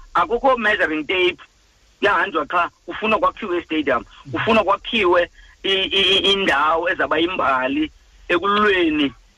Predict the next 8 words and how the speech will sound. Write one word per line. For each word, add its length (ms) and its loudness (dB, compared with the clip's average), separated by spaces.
eh, 440 0
noThaba, 500 0
ngoba 280 0
ngoko 520 0
kwakukuThaba 680 -2
olunye, 500 0
yayi-apartheid 600 -2
government, 400 -4